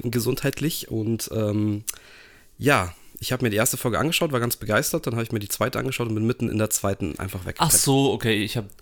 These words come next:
Speaker 2: nur die erste gesehen, die zweite hab ich noch
Speaker 1: Ach
Speaker 2: gar
Speaker 1: so,
Speaker 2: nicht
Speaker 1: ja,
Speaker 2: gesehen.
Speaker 1: okay.
Speaker 2: Also alles gut. Ja, cool, ähm, ja.
Speaker 1: Werde ich auf jeden Fall drauf eingehen, äh, denk ich, aber da warte ich noch, bis ein paar mehr Folgen da sind, ähm, weil nach einer oder zwei Folgen eine Kritik abzugeben ist immer schwierig und einzelne Folgen irgendwie zu bewerten, finde ich dann auch schwierig, aber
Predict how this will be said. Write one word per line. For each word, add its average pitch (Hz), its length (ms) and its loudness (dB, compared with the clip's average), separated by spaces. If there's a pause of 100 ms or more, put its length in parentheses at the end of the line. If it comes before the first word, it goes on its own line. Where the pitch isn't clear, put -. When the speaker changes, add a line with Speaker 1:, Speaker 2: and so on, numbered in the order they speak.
Speaker 2:
nur 110 140 2
die 98 100 -2
erste 92 300 -4
gesehen, 92 240 -2
die 87 80 -6
zweite 87 240 -6
hab 87 80 -6
ich 95 40 -4
noch 92 100 -6
Speaker 1:
Ach - 20 -10
Speaker 2:
gar 165 80 6
Speaker 1:
so, 117 180 4
Speaker 2:
nicht 104 80 4
Speaker 1:
ja, 104 60 0
Speaker 2:
gesehen. 92 180 0
Speaker 1:
okay. - 20 -16 (340)
Speaker 2:
Also 117 300 2
alles 117 280 2
gut. 147 260 4 (220)
Ja, 135 120 4 (120)
cool, 170 200 6
ähm, 120 440 2 (320)
ja. 110 240 4 (100)
Speaker 1:
Werde 117 280 4
ich 127 100 2
auf 110 120 -2
jeden 123 200 4
Fall 117 140 2
drauf 104 180 -2
eingehen, 92 400 -6
äh, 90 160 -4
denk 92 240 -8
ich, 90 100 -8
aber 98 140 -2
da 98 100 2
warte 98 200 0
ich - 60 -6
noch, 101 120 -4
bis 98 160 -2
ein 95 80 -4
paar 92 320 -6
mehr 98 160 -4
Folgen 90 320 -4
da 92 160 -2
sind, 113 160 -2 (680)
ähm, 92 540 -2 (160)
weil 90 160 -4
nach 90 140 -6
einer 95 300 -2
oder 90 140 -6
zwei - 180 -4
Folgen 92 400 -6 (640)
eine 107 120 0
Kritik 110 300 -2
abzugeben 101 460 -2
ist - 120 -2
immer 98 160 -4
schwierig 104 400 -4
und - 100 -6
einzelne 101 300 -2
Folgen 101 280 0
irgendwie 95 200 -2
zu - 160 -4
bewerten, 92 380 -6
finde 90 140 -10
ich 90 60 -10
dann - 120 -6
auch - 120 -6
schwierig, - 320 -8
aber 95 200 -4